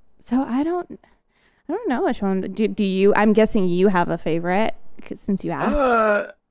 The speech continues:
Speaker 2: well, I got, like, two that have stuck with me through the years. Um, one of 'em is their take on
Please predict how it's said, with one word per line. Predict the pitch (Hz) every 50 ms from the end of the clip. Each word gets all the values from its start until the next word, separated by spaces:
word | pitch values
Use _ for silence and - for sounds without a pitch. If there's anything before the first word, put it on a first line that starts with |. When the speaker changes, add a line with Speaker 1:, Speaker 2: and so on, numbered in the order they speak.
| _ _
Speaker 2:
well, | - 170 185 196 196 190 185 170
I | - 160 175
got, | 185 202 202 190
like, | 185 160 - -
two | - - - 120 113 117 110
that | 107 104 104
have | 92 82 -
stuck | - - - - 101 95 90 - -
with | 87 87 85 82 -
me | 82 80 78
through | 80 85 80
the | 80 80
years. | 80 80 78 76 78 78 78 76 78 - - _ _ _ _ _ _ -
Um, | 92 92 92 92 92 95 92
one | 92 101 110
of | 120 123
'em | 147 151 151 156 151 151 - -
is | - 113 113 113 113 113 110 110 110 107 107 107 104 98
their | 101 104 98 95
take | 95 - - 101 95 92 - -
on | 78 95 92 92 92 90 90 87 90 90 -